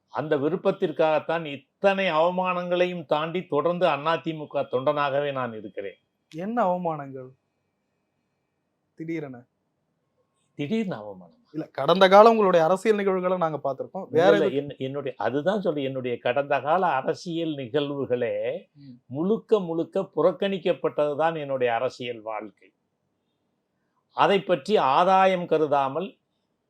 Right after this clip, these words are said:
Speaker 1: மக்கள் சேவை செய்வது, மக்களுக்காக உழைப்பது, வாய்ப்பு கிடைத்த போதெல்லாம் அதை நேர்மையாகவும்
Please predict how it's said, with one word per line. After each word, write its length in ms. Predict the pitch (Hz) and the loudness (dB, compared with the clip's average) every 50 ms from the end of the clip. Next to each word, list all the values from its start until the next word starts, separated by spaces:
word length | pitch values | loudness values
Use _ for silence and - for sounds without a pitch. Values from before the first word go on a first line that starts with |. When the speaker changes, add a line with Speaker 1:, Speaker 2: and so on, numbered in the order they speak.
| _ _ _ _ _ _ | _ _ _ _ _ _
Speaker 1:
மக்கள் 480 | - 123 131 - _ - 208 196 185 | -6 -6 -6 -6 _ -4 -2 -2 -2
சேவை 380 | 151 - - 151 151 139 143 131 | -2 -2 0 0 0 0 -2 -6
செய்வது, 580 | - - 127 127 120 120 120 113 139 165 - - | -6 -6 -8 -6 -2 -2 -2 -2 -2 -6 -6 -8
மக்களுக்காக 760 | 120 120 113 - - 160 160 156 - - 147 143 143 131 135 | -10 -10 -8 -4 -4 -2 -2 -4 -4 -4 -2 -2 -2 -4 -6
உழைப்பது, 600 | 123 120 123 127 117 - 117 113 107 131 - - _ _ _ _ _ _ _ _ _ _ _ _ _ | -8 -6 -6 -6 -6 -6 -8 -8 -6 -8 -10 -10 _ _ _ _ _ _ _ _ _ _ _ _ _
வாய்ப்பு 540 | - 113 120 143 165 196 208 - - 214 - | -2 4 6 6 6 6 4 0 -2 -4 -2
கிடைத்த 420 | - 185 170 180 170 - - 160 | 0 0 0 0 0 0 -2 -2
போதெல்லாம் 520 | 135 135 143 143 139 139 139 151 175 185 170 | 0 0 0 2 2 2 2 2 2 2 2
அதை 180 | 156 143 143 | 0 0 -2
நேர்மையாகவும் 960 | 131 127 131 151 175 175 175 165 165 165 156 147 139 123 131 143 165 190 165 | -2 2 6 6 6 6 6 2 2 2 2 2 2 0 -2 -4 -6 -6 -8